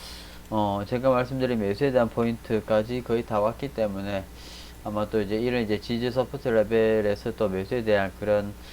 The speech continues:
어, 부분이 진행이 되지 않을까 생각을 하고 있습니다. 네, 카카오 이런 종목들도 뭐 결론적으로 가격이 많이 빠져주게 된다면 매수에 대한 포인트를 이제 찾아야 되는 그런 종목군에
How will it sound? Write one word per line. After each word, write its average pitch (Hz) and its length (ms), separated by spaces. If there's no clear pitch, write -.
어, 95 200
부분이 120 380
진행이 113 420
되지 110 240
않을까 98 440
생각을 107 720
하고 101 220
있습니다. 92 440
네, 135 120
카카오 156 320
이런 180 220
종목들도 151 600
뭐 110 100
결론적으로 127 680
가격이 117 420
많이 107 240
빠져주게 139 640
된다면 123 500
매수에 95 320
대한 127 160
포인트를 117 400
이제 98 140
찾아야 156 400
되는 95 320
그런 113 180
종목군에 117 800